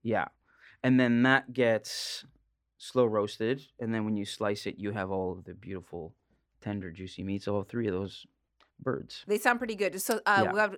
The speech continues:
Speaker 2: a quick text as well. "Can you slow cook roast chicken? 'Cause roast chicken doesn't need hours and hours to cook."
Speaker 1: It doesn't, but I usually do that technique. So I will start it on a low temperature, like two hundred degrees,
Speaker 2: Mm-hmm.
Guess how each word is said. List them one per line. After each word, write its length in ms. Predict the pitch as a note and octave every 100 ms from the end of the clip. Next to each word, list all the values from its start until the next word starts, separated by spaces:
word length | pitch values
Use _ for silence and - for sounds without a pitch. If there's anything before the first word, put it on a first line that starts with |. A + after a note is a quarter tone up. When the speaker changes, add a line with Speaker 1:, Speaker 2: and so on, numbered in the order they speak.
| -
Speaker 2:
a 80 | G3
quick 240 | A#3 G3
text 260 | A#3+ F#3+ -
as 140 | F#3
well. 180 | F#3 F3+
"Can 220 | - F#3+
you 100 | F3+
slow 540 | - - G#3+ G#3+ A3+ -
cook 360 | - F3+ - -
roast 480 | D#3 E3+ E3 - -
chicken? 340 | F3+ F3 A#2
'Cause 180 | F3+ B3
roast 180 | F4 G#4+
chicken 200 | F#4 D4
doesn't 320 | C4+ B3+ F#3 -
need 300 | G#3+ A3 G3+
hours 400 | G3 G3 F#3+ F3+
and 100 | F3+
hours 360 | F3 F3 D#3+ D3
to 80 | -
cook." 300 | - G3 -
Speaker 1:
It 140 | D#3+
doesn't, 260 | D#3 D#3+ D3+
but 100 | C#3
I 60 | D#3
usually 480 | E3 E3+ D3+ C#3+
do 300 | A#2+ B2 B2+
that 340 | A#2 G#2+ - -
technique. 440 | A#2 G#2+ A2+ G2
So 200 | - A2+
I 220 | - B2 B2+
will 200 | B2+ A2
start 440 | - - A2+ A#2
it 100 | A#2+
on 220 | F#2 A2+
a 60 | G#2+
low 320 | A2 A2 A2
temperature, 500 | A#2 A2+ A#2 A2 A2+
like 180 | G2+ F#2+
two 160 | B2+
hundred 220 | A2+ A2 G#2+
degrees, 640 | G2 G2+ A2 C#3 D#3+
Speaker 2:
Mm-hmm. 60 | D#3